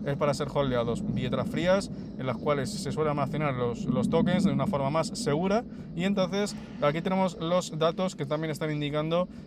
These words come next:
que estamos registrando una racha de victorias, una racha de recuperación.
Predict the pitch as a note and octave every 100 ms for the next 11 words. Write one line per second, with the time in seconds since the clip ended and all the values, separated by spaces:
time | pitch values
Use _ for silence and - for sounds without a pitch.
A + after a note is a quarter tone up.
0 | - D#3+ E3+ D#3+ C#3+ - D3 D#3 D#3 D3
1 | C#3 C3 C3 C#3 C#3 C#3+ C#3+ D3 C3+ C3
2 | C3+ D3+ C3 A2+ - C3+ C#3+ C#3+ C3 C3
3 | C3+ C#3 C3 C#3+ C#3+ C#3 A#2+ - C#3 C#3+